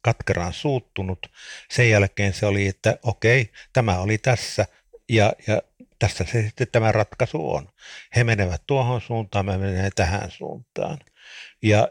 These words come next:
ja tuloksena oli se, että pohjoisessa ruvettiin iloisesti myymään näitä kreikkalaisten maita ja mantuja,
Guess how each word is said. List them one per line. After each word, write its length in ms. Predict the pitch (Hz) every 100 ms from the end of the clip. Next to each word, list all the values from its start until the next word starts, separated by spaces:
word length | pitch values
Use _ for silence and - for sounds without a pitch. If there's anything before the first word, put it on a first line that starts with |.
| 127
ja 160 | 104
tuloksena 640 | - 120 147 113 - 98 104
oli 220 | 104 104
se, 260 | - 120 104
että 360 | 95 - 101 - - _ - - -
pohjoisessa 540 | 139 95 104 - 143 - _ -
ruvettiin 500 | 123 117 - 120 131
iloisesti 420 | 127 101 - 110
myymään 440 | 110 117 104 98
näitä 220 | 98 101 101
kreikkalaisten 680 | - 113 - 92 92 - 101
maita 340 | 120 113 87
ja 140 | 82
mantuja, 640 | 92 143 127 104 101 98